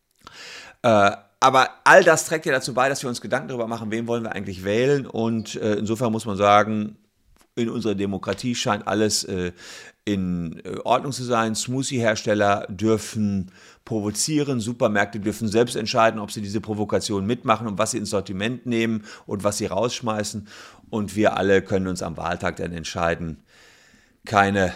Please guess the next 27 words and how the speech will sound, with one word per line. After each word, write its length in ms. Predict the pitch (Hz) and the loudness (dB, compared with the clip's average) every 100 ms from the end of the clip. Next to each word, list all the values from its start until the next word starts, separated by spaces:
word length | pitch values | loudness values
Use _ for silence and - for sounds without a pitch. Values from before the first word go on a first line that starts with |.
| - | -6
Flaschen 460 | - 101 98 - 104 | -6 -2 0 0 -2
zu 180 | 104 | -2
wählen, 400 | 85 85 82 80 73 - - - - | 0 2 0 -2 -8 -18 -20 -16 -10
insbesondere 640 | 85 - 73 73 69 69 - - | -8 -8 -8 -8 -10 -12 -14 -18
keine 380 | - 78 92 104 - - - | -12 -8 -8 -10 -16 -18 -12
braunen 500 | - 104 110 95 78 | -6 -2 -2 -2 -4
Flaschen. 480 | - - - 80 - - - - - - - | -8 -4 -4 -4 -16 -20 -20 -20 -20 -20 -10
Äh, 240 | - - 127 - - | -2 2 4 2 0
<laughs> 240 | 202 - - | 2 0 -2
kleiner, 480 | - 113 120 104 - - - - - | -2 0 2 0 -2 -16 -18 -14 -4
äh, 320 | 90 80 76 - - - - | -2 -2 -4 -12 -20 -10 2
kleines 240 | - 123 | 6 8
Wortspiel 320 | 156 - 117 | 10 8 8
am 120 | 101 104 | 6 4
Rande. 340 | 123 123 101 | 4 4 4
Wenn 180 | 135 156 | 2 2
ihr 260 | 180 170 | 6 8
Bock 260 | 151 170 185 | 8 6 6
habt, 240 | 156 147 | 2 2
schaut 380 | - - 139 139 | -4 -2 0 0
euch 180 | 117 139 | -2 -6
auch 100 | 120 | -6
noch 120 | 110 | -4
diese 240 | 107 113 104 | -4 -6 -6
beiden 280 | 101 98 | -6 -8
Videos 280 | 95 95 92 | -8 -8 -8
an. 220 | - 87 | -6 -8